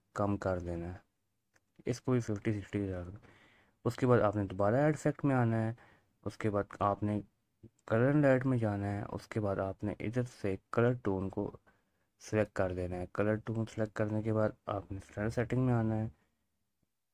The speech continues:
कलर टोन में जो आपका इफेक्ट, मतलब रेड है ना, रेड बैकग्राउंड आपने सिलेक्ट किया, आपने इसको उस तरफ लेके जाना। अब रेड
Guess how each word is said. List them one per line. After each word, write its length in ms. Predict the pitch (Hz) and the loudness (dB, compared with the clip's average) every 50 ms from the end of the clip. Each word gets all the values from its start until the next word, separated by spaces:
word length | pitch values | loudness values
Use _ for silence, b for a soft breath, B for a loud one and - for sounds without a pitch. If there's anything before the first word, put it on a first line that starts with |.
| _ _ - | _ _ 2
कलर 180 | 131 131 143 147 | 4 4 4 4
टोन 220 | - 156 151 156 | 4 4 4 6
में 120 | 160 156 131 | 6 4 4
जो 280 | 120 - 127 139 156 160 | 2 2 4 4 6 6
आपका 360 | 143 113 107 104 - - 113 85 | 6 4 4 2 0 0 0 0
इफेक्ट, 340 | - - - 110 110 113 120 | -2 -2 -2 -4 -2 2 2
मतलब 320 | 120 120 127 123 117 104 | 2 2 2 2 0 0
रेड 260 | 104 113 127 135 135 | 2 2 2 2 2
है 160 | 123 139 135 | 0 0 0
ना, 100 | 135 143 139 | 0 -2 2
रेड 260 | 123 120 120 120 120 | 4 4 4 4 4
बैकग्राउंड 400 | - 110 107 - - 110 107 104 | 2 2 2 2 0 0 0 0
आपने 220 | 98 95 98 104 98 | 0 -2 -2 -4 -4
सिलेक्ट 320 | - - 101 95 - - - | -2 -2 -2 -2 -2 -2 -2
किया, 140 | 101 - - 120 | -2 0 0 0
आपने 380 | 113 113 120 123 - 127 - - | 0 0 -2 -2 -4 -6 -4 -4
इसको 320 | 120 120 - - - - | -6 -6 -6 -8 -8 -6
उस 180 | - 127 123 - | -4 -6 -4 -2
तरफ 260 | - 113 107 - - | -2 -4 -2 -2 -2
लेके 180 | 104 101 98 95 | -2 -2 -2 -2
जाना। 160 | 98 95 101 | -2 -2 -2
अब 120 | 101 - | -2 -2
रेड 240 | 98 104 107 110 117 | 0 0 0 0 -2